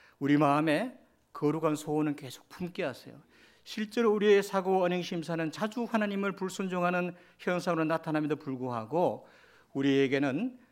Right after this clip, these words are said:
하나님의 거룩한 소원이 끊임없이 이제, 어, 다가옵니다. 그래서 길고 긴 이제 신앙생활을,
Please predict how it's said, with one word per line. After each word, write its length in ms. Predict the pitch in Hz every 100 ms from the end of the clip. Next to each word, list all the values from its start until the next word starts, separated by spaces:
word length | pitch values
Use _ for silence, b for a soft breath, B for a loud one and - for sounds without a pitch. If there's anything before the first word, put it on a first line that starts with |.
| B
하나님의 400 | - 135 123 123
거룩한 440 | 123 131 160 175 170
소원이 420 | 170 165 160 160
끊임없이 720 | 208 196 185 175 - 226 240
이제, 360 | - 117 110 113 _ b b
어, 100 | - 117
다가옵니다. 680 | 123 113 107 101 101 104 - _ b b b b
그래서 360 | - 180 180 185
길고 400 | 190 180 185 196
긴 480 | 175 190 151 254 233
이제 120 | 135
신앙생활을, 880 | 135 160 147 139 139 131 123 190 240